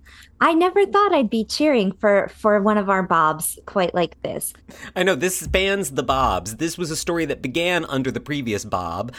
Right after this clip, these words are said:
Speaker 2: when the previous Bob, uh, botched Bob's response to Don't Say Gay. Uh, and then the new Bob is in charge now, and the new Bob is dealing with the fallout. Of course, t-, to be clear, the new Bob is also the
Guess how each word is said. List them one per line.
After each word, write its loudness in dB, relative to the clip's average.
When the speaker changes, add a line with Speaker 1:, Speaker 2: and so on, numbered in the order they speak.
Speaker 2:
when 2
the -2
previous -4
Bob, -4
uh, -4
botched -2
Bob's -2
response -6
to -10
Don't -6
Say -10
Gay. -8
Uh, 0
and -2
then -2
the 0
new -4
Bob -4
is -8
in -4
charge -4
now, -6
and -4
the -2
new -4
Bob -2
is -8
dealing -6
with -12
the -8
fallout. -4
Of -10
course, -4
t-, -18
to -16
be -6
clear, -4
the -6
new -2
Bob -4
is -4
also -4
the -10